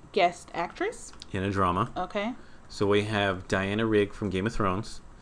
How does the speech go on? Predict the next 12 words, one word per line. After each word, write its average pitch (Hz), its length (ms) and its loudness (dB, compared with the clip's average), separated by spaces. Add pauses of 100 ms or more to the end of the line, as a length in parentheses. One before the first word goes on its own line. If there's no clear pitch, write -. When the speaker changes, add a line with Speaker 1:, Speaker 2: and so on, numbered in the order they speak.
(260)
Speaker 2:
We 98 140 4
have 95 320 6
Viola 92 420 2
Davis 92 320 2
from 90 140 -6
Scandal. 98 440 -2 (1080)
Kelly 101 420 6
Jenrette 92 400 2
from 87 480 0 (120)
The 92 80 -4
Handmaid's 90 360 0
Tale. 95 340 2